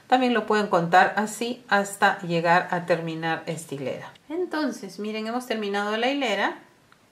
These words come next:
Como les dije, cuatro, una cadena. Si quieren lo cuentan, yo aquí ocho, sin ca-, ocho, una cadena, ocho, una cadena, ocho, una cadena, ocho, una cadena y otra vez cuatro.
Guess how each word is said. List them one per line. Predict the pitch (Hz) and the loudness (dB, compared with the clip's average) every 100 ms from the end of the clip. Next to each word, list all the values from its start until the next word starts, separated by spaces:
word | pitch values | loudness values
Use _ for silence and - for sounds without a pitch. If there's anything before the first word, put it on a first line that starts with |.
| _ _ | _ _
Como | - 175 | -8 -6
les | 175 | -4
dije, | 175 165 - | -6 -12 -6
cuatro, | 165 156 160 233 339 | -2 -2 -2 -6 -4
una | 202 180 | -6 -8
cadena. | 175 196 196 185 175 226 370 - _ | -2 -2 0 -2 -2 -4 -6 -14 _
Si | - 196 | -16 -16
quieren | - 202 196 | -2 0 0
lo | 185 170 | -2 -2
cuentan, | 175 165 170 175 170 170 - - _ _ | -4 -4 -4 -4 -6 -10 -18 -20 _ _
yo | 156 180 | -2 0
aquí | 175 190 170 - - - _ | 0 -4 -6 -8 -14 -20 _
ocho, | 165 165 175 185 185 208 | 2 6 6 4 0 -2
sin | 196 190 185 | -2 -6 0
ca-, | 196 196 | 2 2
ocho, | 185 196 190 - 294 - - _ - - _ | 0 -4 -6 -4 -4 -6 -18 _ -20 -20 _
una | 147 151 170 | -8 -6 0
cadena, | 233 262 285 247 247 269 - - | 2 2 0 0 -2 -2 -6 -2
ocho, | 175 175 180 185 190 - - - | 2 4 4 2 -2 -6 -6 -6
una | 165 156 | -6 -6
cadena, | 170 214 240 220 240 - | -4 -2 -2 -2 -4 -6
ocho, | - 175 180 175 - 208 - | -2 2 2 0 -6 -8 -6
una | 160 170 | -6 -4
cadena, | 196 233 254 - | -4 -4 -4 -6
ocho, | 180 190 190 - 165 | -4 -4 -4 -8 -6
una | 170 170 180 | -4 -4 0
cadena | 247 285 320 | 0 2 0
y | 226 | -2
otra | 226 202 | -2 0
vez | 190 - | -2 2
cuatro. | 165 143 - | 2 2 -4